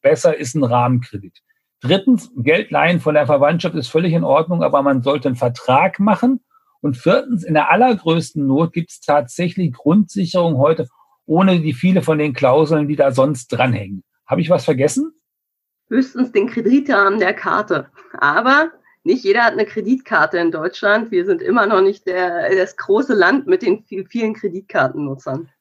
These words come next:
Speaker 1: Äh, das ist jetzt super. Vielen Dank für die Ergänzung. Und natürlich gilt, äh, auch heute wieder unsere wichtigste Botschaft.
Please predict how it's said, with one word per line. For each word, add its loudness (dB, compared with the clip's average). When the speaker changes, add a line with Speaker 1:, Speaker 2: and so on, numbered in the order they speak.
Speaker 1:
Äh, -2
das 0
ist -2
jetzt 0
super. 2
Vielen 2
Dank 2
für 0
die 2
Ergänzung. 2
Und 2
natürlich 2
gilt, -4
äh, -16
auch 0
heute 2
wieder 0
unsere -2
wichtigste -4
Botschaft. 0